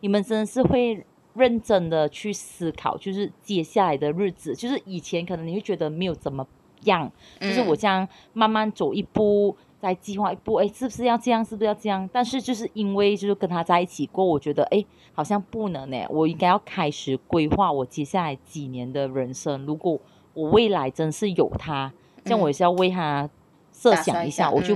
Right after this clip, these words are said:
Speaker 1: 不可能都一直在国外，
Speaker 2: 嗯。
Speaker 1: 或者是这样我回来的话，我未来应该可以做些什么？所以你就可以看到我最近都一直在自我增值中，因为我觉得就是这是我给自己，
Speaker 2: 嗯。
Speaker 1: 或者是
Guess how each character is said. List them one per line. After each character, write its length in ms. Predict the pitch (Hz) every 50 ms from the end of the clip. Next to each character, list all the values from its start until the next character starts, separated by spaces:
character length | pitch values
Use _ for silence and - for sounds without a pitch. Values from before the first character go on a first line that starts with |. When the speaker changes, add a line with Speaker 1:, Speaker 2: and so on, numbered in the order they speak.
| 175 165
Speaker 1:
不 80 | 165 151
可 200 | - 196 196 151
能 320 | 147 135 135 131 135 143 - _ _ _ _ _ _ _
都 140 | - 208 165
一 60 | 190
直 160 | 226 - 226 202
在 160 | 214 190 190
国 260 | 190 - 160 135 127
外， 140 | 147 151 151
Speaker 2:
嗯。 20 | 170
Speaker 1:
或 120 | 202 175
者 20 |
是 180 | 156 - 202 185
这 120 | 190 - 254
样 60 | 262
我 100 | 226 170
回 180 | - - 160 156
来 160 | 151 135 139
的 120 | 156 175
话， 100 | 185 190
我 80 | 170 139
未 200 | 147 175 196 185
来 160 | 175 156 131
应 180 | - - 160 143
该 240 | 151 143 139 139 139 -
可 100 | - 175
以 60 | 143
做 220 | - - - 175 170
些 160 | - - 160
什 200 | - - 143 -
么？ 200 | - 92 - - - - - - - -
所 120 | - - 196
以 60 | 185
你 40 | 175
就 100 | 240 262
可 60 | 240
以 80 | 185
看 140 | 180 190 202
到 80 | 208 196
我 120 | 185 156
最 160 | - - 196
近 160 | 175 196 190 180
都 120 | 185 139
一 60 | 151
直 180 | 175 - - 185
在 260 | 175 190 165 165 170
自 160 | 165 - - 220
我 120 | 160 143
增 360 | 139 - - 143 135 143 147
值 260 | - - 131 127 135
中， 300 | 131 - 143 123 123 156 - _ _ _ _ _
因 100 | 220 269
为 40 | 277
我 160 | 247 196 208
觉 140 | 208 190 165
得 160 | 156 156 151
就 160 | 147 - 202 196
是 340 | - - 214 208 208 196 - -
这 100 | 254 247
是 160 | 247 - 262
我 140 | 214 160 135
给 220 | - 170 147 131
自 200 | - - 208 214
己， 340 | 185 - - 185 131 - - -
Speaker 2:
嗯。 40 |
Speaker 1:
或 120 | 190 208 190
者 80 | 175
是 80 | -